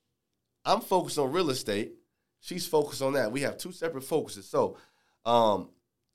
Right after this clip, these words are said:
coming into it again, uh, I, I started to realize, I'm like, "Man," we started to come to a, uh, how do you say it?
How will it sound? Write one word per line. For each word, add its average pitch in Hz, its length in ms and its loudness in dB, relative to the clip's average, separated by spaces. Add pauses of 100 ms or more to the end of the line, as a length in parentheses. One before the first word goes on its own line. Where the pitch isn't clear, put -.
(360)
coming 180 340 0
into 170 400 0
it 113 60 0
again, 127 460 2 (440)
uh, 117 460 0
I, 127 80 -2
I - 20 0
started 156 340 0
to 127 60 0
realize, 131 500 0
I'm 120 120 -4
like, 104 220 -2
"Man," 135 280 2
we 120 80 -4
started 131 340 0
to - 40 -14
come 131 180 -2
to 131 280 -2
a, 107 220 4
uh, 95 300 -2
how 127 120 -2
do 120 80 -2
you 113 60 -6
say 110 240 -2
it? - 200 -8